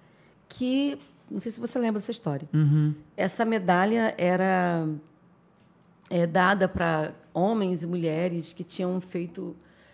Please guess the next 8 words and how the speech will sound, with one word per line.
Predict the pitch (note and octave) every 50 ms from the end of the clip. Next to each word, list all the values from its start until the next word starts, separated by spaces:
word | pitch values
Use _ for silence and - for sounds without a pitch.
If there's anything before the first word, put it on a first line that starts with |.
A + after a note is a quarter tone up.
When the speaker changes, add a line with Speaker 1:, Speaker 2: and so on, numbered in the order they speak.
| _ _
Speaker 1:
é, | - D3+ D3 C#3+ - -
feitos, | - - - G#3+ G#3 C4 - - G3+ D#3
né, | D#3+ F3 F#3 G3 A3+ B3+ - - - - _ _ _ _ _ _ _ _ _ _ _ _ _ _ - -
e | E3+ E3+ E3+ E3+ D#3
se | - - - - - F3+ F3+ F3 E3+ E3 E3 E3 D#3+ D3+ D3+ D3 - - - - -
deparado | C#3+ B2+ E3+ E3+ E3+ F3+ E3 D#3+ D#3+ F3+ F#3 F3+ E3 E3 - -
com, | F3+ E3+ E3+ E3 D#3+ D#3+ - -
assim, | - E3+ E3+ - - F#3 F3 E3+ F3